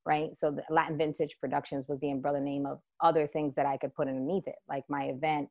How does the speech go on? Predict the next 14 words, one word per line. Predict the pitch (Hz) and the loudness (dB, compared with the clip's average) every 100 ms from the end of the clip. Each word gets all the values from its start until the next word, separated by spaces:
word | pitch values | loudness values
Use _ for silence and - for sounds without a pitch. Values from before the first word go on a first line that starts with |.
| _ | _
that | 151 147 - | -2 -2 0
came | 165 139 | 0 4
later | 165 202 165 147 | 6 8 6 4
was | 143 | -2
Pura | - 190 170 | 2 6 6
Vintage. | 143 139 - 131 | 4 0 -2 -4
It | 135 | -6
came | 135 131 | -4 -2
under, | 131 139 _ _ _ _ | -4 -6 _ _ _ _
underneath | 143 143 147 151 143 | -2 0 0 -2 -4
it. | - _ _ _ _ _ _ _ 160 | -6 _ _ _ _ _ _ _ -4
My | 156 | 0
husband | 156 147 147 | 0 0 0
has | 151 147 | 0 -2